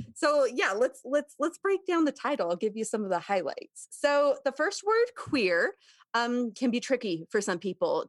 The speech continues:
to, um, uh, grapple with, because in a lot of ways, especially for older generations, it's very much, uh, this word that was a derogatory term. It's something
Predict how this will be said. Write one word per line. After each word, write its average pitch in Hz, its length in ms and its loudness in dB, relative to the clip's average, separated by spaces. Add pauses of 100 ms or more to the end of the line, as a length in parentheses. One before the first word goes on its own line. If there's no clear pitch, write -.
to, 185 440 0
um, 175 420 -2 (880)
uh, 220 80 2
grapple 214 480 -2
with, 208 220 -2
because 202 560 -2 (720)
in 254 80 0
a 214 60 -2
lot 196 200 2
of 208 80 -2
ways, 190 220 0
especially 202 360 -8
for 208 180 -4
older 196 280 -2
generations, 190 760 -4
it's 165 160 -12
very 185 220 -2
much, 180 340 -6 (160)
uh, 175 280 -2
this 175 260 -8
word 180 460 -2
that 170 320 0
was 170 300 -4 (260)
a 185 40 -6
derogatory 185 640 -2
term. - 420 -10 (420)
It's 180 180 -4
something 175 580 -2